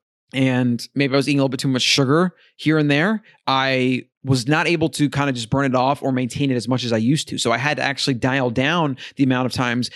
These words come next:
I was eating out and the sugar I was eating on a regular basis. And I was still having trouble shedding off that, those fat pounds the way I might have been able to do when I was twenty-five, twenty-six, twenty-seven. Okay, so the one big benefit is I'm getting lean.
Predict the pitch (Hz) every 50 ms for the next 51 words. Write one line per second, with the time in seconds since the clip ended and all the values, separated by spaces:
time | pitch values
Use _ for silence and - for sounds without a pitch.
0 | - - - 127 127 110 117 135 127 120 117 117 117 117 123 123 113 - - 135
1 | 123 123 123 120 107 127 131 123 123 120 117 120 120 117 107 117 151 165 - -
2 | 127 113 - - - - - - 131 127 120 123 123 120 - - - - - 160
3 | 165 160 156 156 147 - - - - 139 139 135 147 139 - - 147 135 117 120
4 | 127 127 123 123 _ - _ _ _ _ _ _ _ _ _ _ - - - 160
5 | 143 143 143 143 135 131 - - 139 120 113 - - - 135 127 120 - 143 143
6 | 143 131 - 131 117 110 107 107 110 - - - - _ _ _ _ _ - 143
7 | 131 139 127 127 127 135 143 135 123 135 135 131 127 113 123 131 123 123 117 -
8 | - - 131 123 - 120 117 117 - 131 107 - 117 - - 113 104 - - 120
9 | 104 - - - - _ - - - - 117 123 117 113 - 135 123 113 - -
10 | - - - 135 151 196 220 190 175 143 143 160 165 131 156 135 120 123 120 127
11 | 123 117 110 110 104 101 98 -